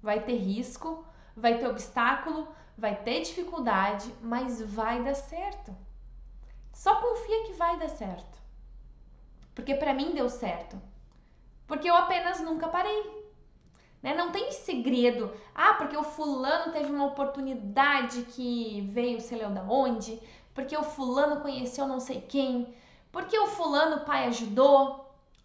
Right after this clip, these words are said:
Ok, pode ter tudo isso. Só que aquela pessoa que nunca desiste, aquela pessoa dá certo.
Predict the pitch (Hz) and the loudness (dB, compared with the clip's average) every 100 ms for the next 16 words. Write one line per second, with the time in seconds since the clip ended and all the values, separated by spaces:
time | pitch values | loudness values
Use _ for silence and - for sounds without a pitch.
0 | - 415 - 349 339 415 269 - 294 339 | 2 2 2 -2 0 0 -2 -2 2 4
1 | 359 - - 311 311 - 453 262 190 185 | 2 -4 -4 -4 -4 -6 -4 -2 -4 -6
2 | - 185 - _ _ _ - - _ - | -16 -18 -20 _ _ _ -20 -20 _ -6
3 | 285 277 330 - 294 277 403 427 440 - | 0 0 0 -2 2 4 4 2 -2 0
4 | 311 302 330 302 285 339 480 494 - 269 | 0 0 2 4 4 4 2 2 2 -2
5 | 240 302 - - 196 - - - _ _ | -2 -4 -6 -8 -8 -10 -20 -20 _ _
6 | - - 233 233 285 294 381 349 - 247 | -20 -14 -12 -4 4 4 4 -2 -8 -6
7 | 247 240 233 180 180 - - | -2 -2 -4 -6 -10 -12 -20